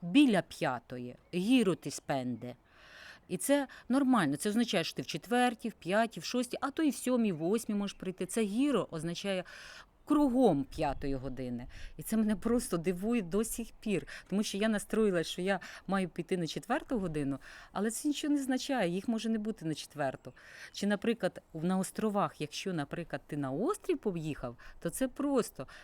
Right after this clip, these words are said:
все закрито, телефон стоїть. Це означає, якщо тобі щось треба, позвони по телефоні.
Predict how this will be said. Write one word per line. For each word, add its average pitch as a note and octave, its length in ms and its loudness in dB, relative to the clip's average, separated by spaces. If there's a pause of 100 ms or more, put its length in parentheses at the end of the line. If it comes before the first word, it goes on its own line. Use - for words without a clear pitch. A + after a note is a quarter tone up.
все A3+ 480 2
закрито, E3+ 680 0 (140)
телефон C4+ 500 2
стоїть. C3 540 -4 (200)
Це - 120 -6
означає, C#4 320 4
якщо A#3 200 0
тобі G#3+ 160 -2
щось G#3 160 -4
треба, A#3+ 280 0
позвони A#3 440 0
по A3+ 120 -2
телефоні. D#3 640 -2